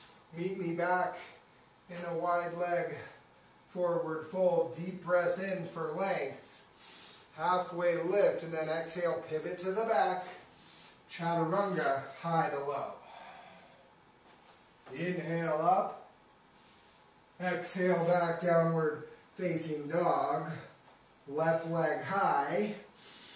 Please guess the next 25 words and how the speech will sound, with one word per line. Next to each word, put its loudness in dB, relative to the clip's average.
Ripple 0
forward, 2
tap 2
your 2
left 0
tri. 4
If 0
you've -4
got 6
hurdlers, 2
breath 4
in. 2
We -4
did 0
it 6
last 2
week. -2
Exhale. 4
Inhale 0
for 6
length. 2
Exhale. -2
Hug -4
it -6
in. -2